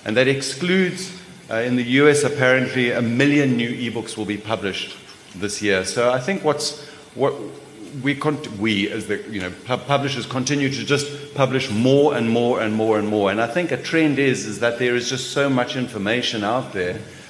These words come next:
So as a reader, what do you choose?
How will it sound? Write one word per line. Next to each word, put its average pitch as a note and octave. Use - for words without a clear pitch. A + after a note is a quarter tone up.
So B2
as C3
a B2+
reader, B2+
what B2
do D3+
you C#3+
choose? G#2+